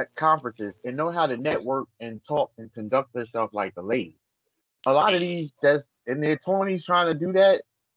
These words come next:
Speaker 1: you know, they, they're still too, their mentality is not there yet because they
Speaker 2: We were
Speaker 1: are
Speaker 2: just
Speaker 1: twenty.
Speaker 2: talking about that.
Speaker 1: And
Speaker 2: We
Speaker 1: when
Speaker 2: were
Speaker 1: you're
Speaker 2: like,
Speaker 1: forty, you're like, "Yo, I got a couple years left. Let me do what I need to do to enjoy myself."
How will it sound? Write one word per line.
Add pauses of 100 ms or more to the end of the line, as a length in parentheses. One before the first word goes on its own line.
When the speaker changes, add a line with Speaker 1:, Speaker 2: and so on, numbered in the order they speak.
(180)
Speaker 1:
you
know,
they,
they're
still
too, (340)
their
mentality
is
not
there
yet
because
they
Speaker 2:
We
were
Speaker 1:
are
Speaker 2:
just
Speaker 1:
twenty.
Speaker 2:
talking
about
that. (460)
Speaker 1:
And
Speaker 2:
We
Speaker 1:
when
Speaker 2:
were
Speaker 1:
you're
Speaker 2:
like,
Speaker 1:
forty,
you're
like,
"Yo,
I
got
a
couple
years
left. (460)
Let
me
do
what
I
need
to
do
to
enjoy
myself."